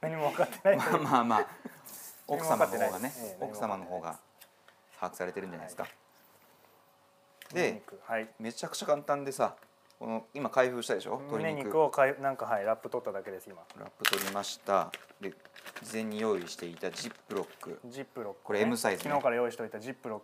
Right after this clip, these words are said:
Speaker 1: ク。
Speaker 2: はい。まあ、昨日から用意したというか、家にあるから。
Speaker 1: ある。それに
Speaker 2: これジップロックに
Speaker 1: 入れる。
Speaker 2: そのまま鶏肉を入れちゃう。
Speaker 1: これなんか方向とか別にない。もう普通に
Speaker 2: もう
Speaker 1: 食べれる。
Speaker 2: どうだっていいです。まあ横にして。
Speaker 1: 横にして。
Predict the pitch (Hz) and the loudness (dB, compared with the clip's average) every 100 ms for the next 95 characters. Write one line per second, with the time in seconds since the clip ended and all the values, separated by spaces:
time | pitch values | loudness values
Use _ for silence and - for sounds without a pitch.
0 | - 110 95 - 185 87 - - - - | -12 -14 -8 -6 -4 -6 -10 -18 -14 -14
1 | - - 101 - - 110 170 - 101 101 | -16 -14 -12 -12 -12 -8 -6 -4 -2 0
2 | 104 - - 92 90 - - - - 110 | 0 -2 -6 -8 -14 -16 -18 -20 -12 -8
3 | 113 104 143 - - - 113 98 - _ | -2 0 0 -2 -8 -10 -12 -12 -16 _
4 | _ _ _ _ - - 131 131 127 123 | _ _ _ _ -20 -14 -10 -8 -8 -8
5 | 117 139 151 - 107 85 - - 92 95 | -8 -10 -14 -8 -6 -6 -10 -14 -10 -10
6 | - _ _ _ _ _ _ _ _ - | -12 _ _ _ _ _ _ _ _ -18
7 | 110 101 87 - 104 107 104 104 110 - | -12 -10 -10 -12 -6 -4 -2 0 0 0
8 | - - 104 98 92 - 90 - 92 - | -14 -12 -10 -8 -10 -10 -12 -6 -6 -6
9 | - 87 82 - 156 175 175 123 165 165 | -4 -2 -4 -2 0 0 -2 0 4 4
10 | 180 175 190 131 104 - 98 92 92 - | 2 -2 2 0 0 -8 -14 -12 -12 -14
11 | - 101 - - 104 98 104 98 - - | -16 -16 -14 -12 -12 -12 -12 -14 -12 -8
12 | 104 95 95 101 104 104 - 101 90 - | -8 -6 -6 -2 -2 -4 -8 -10 -8 -10
13 | - 113 98 98 107 104 101 - 104 107 | -4 0 0 -2 -4 -6 -6 -4 -4 -4
14 | 107 98 95 - | -10 -16 -18 -20